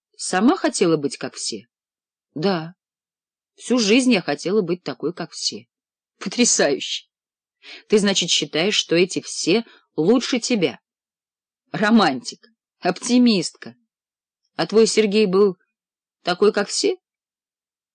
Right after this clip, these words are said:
Он умел жить среди людей и нравиться им. А тебя это не настораживало? Отчего же?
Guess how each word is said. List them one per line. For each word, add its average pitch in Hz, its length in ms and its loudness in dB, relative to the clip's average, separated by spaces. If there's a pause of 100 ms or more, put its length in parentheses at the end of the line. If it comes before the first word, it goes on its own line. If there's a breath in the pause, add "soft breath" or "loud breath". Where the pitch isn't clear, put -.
(320)
Он 170 140 -4
умел 240 280 2
жить 240 220 0
среди 226 320 -2
людей 226 400 0
и 208 40 0
нравиться 190 540 -2
им. 117 280 -8 (1160)
А 135 100 -10
тебя 156 320 0
это 131 580 -4
не 135 180 -6
настораживало? 175 800 -2 (960)
Отчего 160 500 -2
же? - 200 -14